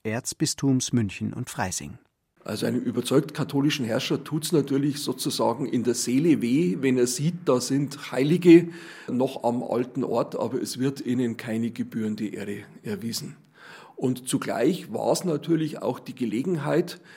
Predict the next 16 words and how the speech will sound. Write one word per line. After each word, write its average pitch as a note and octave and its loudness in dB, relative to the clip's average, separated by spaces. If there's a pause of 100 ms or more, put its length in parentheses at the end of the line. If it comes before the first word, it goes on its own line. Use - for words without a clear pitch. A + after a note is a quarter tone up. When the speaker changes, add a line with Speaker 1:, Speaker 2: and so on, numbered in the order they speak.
(280)
Speaker 2:
die D3 -2
jetzt C3 2
dort B2 0
nicht E3 -2
mehr E3 4
geschätzten E3+ 0
Reliquien D#3 0 (280)
zur D#3 4 (380)
Bereicherung D3 0
des C3+ -6
eigenen C3 -2
Reliquienbestandes B2 -4
vielleicht A2+ -6
erwerben A#2 -2
zu - -4
können. G#2+ -6